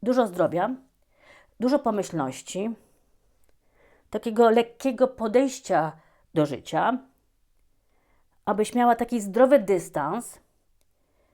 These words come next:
i zadbała o siebie, bo to jest najważniejsze.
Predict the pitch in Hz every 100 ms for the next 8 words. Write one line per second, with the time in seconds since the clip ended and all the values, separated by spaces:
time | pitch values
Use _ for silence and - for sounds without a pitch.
0 | _ _ _ 254 285 269 - 226 269 226
1 | 277 208 165 - 110 - - _ _ _
2 | _ _ _ 190 214 247 269 240 202 165
3 | 151 135 131 90 -